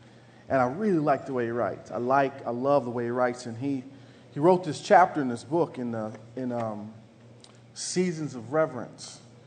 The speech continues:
And the title of this little devotional chapter is called Secret Rooms, Silent Cries. And he says this, "Tucked away in the corner of the scripture is a verse that brims with emotion. Read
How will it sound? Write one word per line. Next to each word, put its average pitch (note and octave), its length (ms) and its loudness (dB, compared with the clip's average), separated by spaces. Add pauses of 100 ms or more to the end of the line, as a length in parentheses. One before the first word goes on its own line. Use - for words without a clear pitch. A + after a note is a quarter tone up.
(400)
And A#2+ 140 -4
the A2+ 60 -8
title D#3+ 420 2
of B2 160 -6
this B2 240 -12
little C#3+ 180 -4
devotional B2 600 -6
chapter B2+ 420 -2
is A2 80 -12
called A#2+ 420 -6 (760)
Secret F3+ 460 -2
Rooms, D#3 680 -8 (460)
Silent B2+ 540 -4
Cries. G#2+ 680 -8 (800)
And B2+ 100 -6
he B2+ 40 -4
says D#3 320 2
this, D#3+ 360 0 (220)
"Tucked F3+ 260 2
away D#3+ 220 2
in D#3 80 2
the C#3 60 0
corner E3 340 0
of B2+ 80 -4
the B2+ 60 -10
scripture D3 580 -4 (500)
is C3 140 0
a C3+ 40 0
verse D#3 380 4
that B2 240 -2
brims D3+ 380 0
with C3 200 -8
emotion. C#3 640 -4 (840)
Read D3 460 4